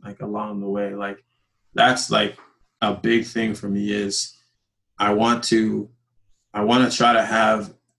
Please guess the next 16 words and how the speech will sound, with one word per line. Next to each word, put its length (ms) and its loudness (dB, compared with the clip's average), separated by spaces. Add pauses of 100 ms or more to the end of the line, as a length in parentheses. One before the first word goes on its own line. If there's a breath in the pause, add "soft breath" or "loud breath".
(480)
as 300 0
broad 760 2
of 220 -6
a 80 -4
reach 500 -4
and 160 -6
as 140 -6
broad 440 2
as 160 -4
a 80 -6
positive 640 -2
influence, 720 -6
uh, 220 -8
that 180 -6
I 140 -6
can. 320 -10